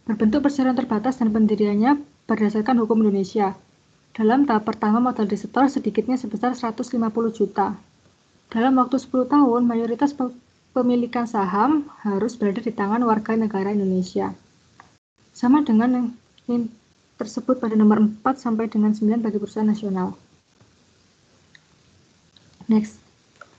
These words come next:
Persyaratan untuk memperoleh izin usaha leasing bagi agen tunggal. Perusahaan nasional dan pendiriannya berdasarkan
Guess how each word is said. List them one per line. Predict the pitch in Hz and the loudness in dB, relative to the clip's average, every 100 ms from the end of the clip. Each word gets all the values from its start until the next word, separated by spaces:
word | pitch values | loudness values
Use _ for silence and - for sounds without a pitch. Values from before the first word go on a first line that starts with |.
| _ _ _ _ - | _ _ _ _ -6
Persyaratan | 254 254 247 240 285 320 - _ _ 247 | -2 0 0 0 2 2 0 _ _ -2
untuk | 277 240 | 0 0
memperoleh | 240 233 214 _ 247 240 226 226 233 277 - - | 0 -2 -6 _ -6 -4 -2 -2 -2 -4 -8 -8
izin | 226 - 254 | -6 0 2
usaha | 220 220 214 | 2 2 4
leasing | 214 208 285 302 254 | 4 4 2 2 2
bagi | 214 247 | 0 2
agen | 233 220 208 | 0 2 2
tunggal. | 214 208 202 202 208 - _ _ _ - - _ _ - | 4 2 2 0 -2 -10 _ _ _ -20 -20 _ _ -4
Perusahaan | 233 226 202 - 233 | -2 2 0 2 2
nasional | 226 214 220 254 | 2 2 2 4
dan | 285 226 214 | 4 4 4
pendiriannya | 214 208 202 196 196 220 240 - _ _ - | 4 4 2 0 0 -2 -4 -10 _ _ -4
berdasarkan | 208 208 190 208 220 | -2 -2 -2 -4 2